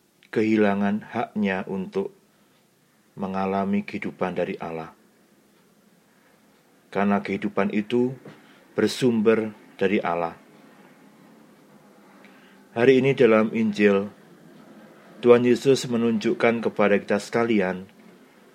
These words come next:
penghargaannya atas hidup manusia, yaitu dengan merelakan nyawanya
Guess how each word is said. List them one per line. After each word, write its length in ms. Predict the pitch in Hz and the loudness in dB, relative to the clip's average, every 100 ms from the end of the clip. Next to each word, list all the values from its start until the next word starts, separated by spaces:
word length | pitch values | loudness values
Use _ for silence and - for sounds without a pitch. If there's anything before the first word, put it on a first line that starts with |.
| _ _ _ | _ _ _
penghargaannya 800 | - 110 120 117 107 120 113 120 123 | -4 -2 0 0 2 2 2 0 -2
atas 320 | 110 113 - | -2 -4 -4
hidup 320 | 113 104 113 - _ _ _ 104 | -6 -2 -4 -4 _ _ _ -6
manusia, 720 | 101 110 - 107 95 87 - _ _ _ _ _ _ _ _ _ _ _ _ _ _ _ _ _ _ _ _ _ _ | -4 -4 -2 0 0 -2 -12 _ _ _ _ _ _ _ _ _ _ _ _ _ _ _ _ _ _ _ _ _ _
yaitu 400 | 104 104 104 107 | 2 4 4 0
dengan 480 | 110 98 101 101 95 - _ _ | 0 0 0 -2 -6 -14 _ _
merelakan 720 | - 98 98 98 95 107 101 | -6 -2 0 0 -2 -2 0
nyawanya 720 | 104 104 101 101 104 107 107 | 0 0 0 0 0 0 -2